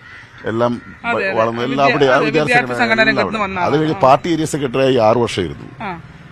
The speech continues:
Speaker 1: ഏറ്റവും സീനിയർ മോസ്റ്റ് ആയിട്ടുള്ള കെ വി തങ്കപ്പൻ ഉൾപ്പെടുന്ന, അതായത് പി
Speaker 2: കമ്മിറ്റി
Speaker 1: കൃഷ്ണപിള്ളയോടൊപ്പമുള്ള
Speaker 2: അല്ലേ?
Speaker 1: കമ്മിറ്റിയുടെ സെക്രട്ടറി ആയിരുന്നു ഞാൻ. അപ്പോ അങ്ങനെ ഏറ്റവും ചെറുപ്പത്തിൽ തന്നെ സേവ-, പാർട്ടി ഏരിയ സെക്രട്ടറി.
Speaker 2: അപ്പൊ അത്,
Speaker 1: ആ.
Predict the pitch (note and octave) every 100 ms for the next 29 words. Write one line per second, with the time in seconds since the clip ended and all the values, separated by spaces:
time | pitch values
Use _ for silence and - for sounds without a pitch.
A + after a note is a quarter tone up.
0 | - - - - D#2+ A#2 A2+ A#2 A#2+ B2
1 | B2+ B2+ - C3 B2 A#2+ A#2+ B2 B2+ G#2+
2 | A#2+ A#2 A#2+ A2 B2 A2 - A2+ A2 -
3 | - G2 G#2+ A#2 A2+ A#2 A2 - C3+ B2
4 | B2 - - B2 A2 A2+ A#2+ A#2+ C3 A2+
5 | B2+ C3+ A2 F2+ D#2+ E2 - - - -
6 | - - - - G2+ B2 A#2 - - -
7 | - - - - - - G2 A#2+ B2+ B2+
8 | A2 D3+ D3 D3 D#3+ D#3 D3+ D3 C3+ B2
9 | - A#2+ A#2 A#2+ G#2 G2 D#2+ D2+ - -
10 | - - - - - - A3+ A#3+ A#3+ C#4+
11 | C4+